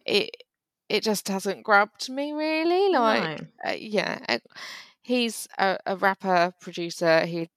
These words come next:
Speaker 1: he's got fingers in many pies, but
Speaker 2: <laughs>
Speaker 1: I suppose I'm talking about it because I did like some of the songs, but
Speaker 2: Yeah.
Speaker 1: it's just not one that I,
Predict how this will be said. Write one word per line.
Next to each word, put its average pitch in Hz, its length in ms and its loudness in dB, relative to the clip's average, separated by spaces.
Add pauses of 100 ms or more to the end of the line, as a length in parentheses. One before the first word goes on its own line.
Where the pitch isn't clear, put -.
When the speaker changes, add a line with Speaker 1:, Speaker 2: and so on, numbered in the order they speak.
Speaker 1:
he's 185 200 -10
got - 280 -8
fingers 175 360 -6
in 180 120 -8
many 170 200 -2
pies, 165 580 -4
but 180 300 2
Speaker 2:
<laughs> 208 360 -14
Speaker 1:
I 240 100 -2
suppose 269 280 0
I'm 262 100 -6
talking 269 300 -6
about 233 280 -2
it - 80 -8
because 226 240 -4
I 226 60 6
did 226 420 2 (200)
like 214 300 2 (220)
some 196 220 -8
of 196 80 -12
the 196 80 -12
songs, 196 760 -10 (120)
but 202 340 -2
Speaker 2:
Yeah. 175 240 -2 (180)
Speaker 1:
it's - 140 -12
just - 160 -10
not 254 160 -6
one 240 440 -4 (240)
that - 200 -6
I, 226 240 -4